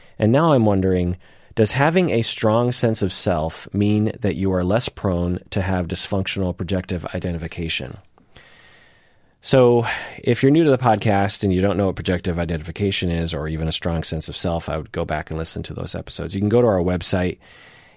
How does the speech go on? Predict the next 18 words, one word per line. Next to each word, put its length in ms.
and 360
search 320
for 120
different 480
keywords, 680
and 260
you 120
can 120
find 480
episodes. 400
If 80
you 80
go 120
to 80
the 160
episode 460
list 480
and, 540